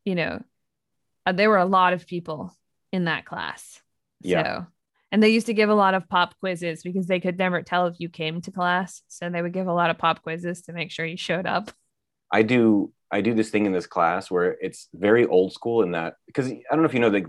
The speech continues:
Speaker 2: now they have these things called clicker questions where the student at the bookstore buys this clicker that then in their courses, like, if there's something that pops up on the board, they can click the answer and that, that registers as attendance, right?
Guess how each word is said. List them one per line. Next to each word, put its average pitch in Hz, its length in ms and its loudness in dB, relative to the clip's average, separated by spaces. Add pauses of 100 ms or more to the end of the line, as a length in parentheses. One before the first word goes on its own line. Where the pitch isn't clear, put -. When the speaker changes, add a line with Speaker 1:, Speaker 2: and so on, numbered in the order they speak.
(140)
Speaker 2:
now 110 220 0
they 101 80 -2
have 95 160 -4
these 92 200 -4
things 92 220 -2
called 78 220 -8
clicker - 280 -6
questions 73 640 -6
where 78 400 -2 (380)
the - 60 -16
student 101 380 -2 (280)
at 92 100 -4
the - 60 -8
bookstore 90 340 0
buys 82 320 4
this 82 120 -6
clicker 80 600 -2 (360)
that 85 420 0
then 92 460 -2
in 90 160 -6
their 87 120 -2
courses, 92 500 0
like, 82 120 -2
if 82 100 -4
there's 82 260 -4
something 90 260 -2
that 85 120 -2
pops 87 220 2
up - 80 -4
on 87 80 0
the 80 80 -2
board, 92 260 4
they 85 100 0
can 80 320 -6 (420)
click - 300 0
the 95 160 2
answer 80 600 0
and 87 160 -4
that, 92 200 0 (160)
that 87 200 2
registers 85 480 0
as 78 180 -8
attendance, 90 680 -8 (220)
right? 127 280 -2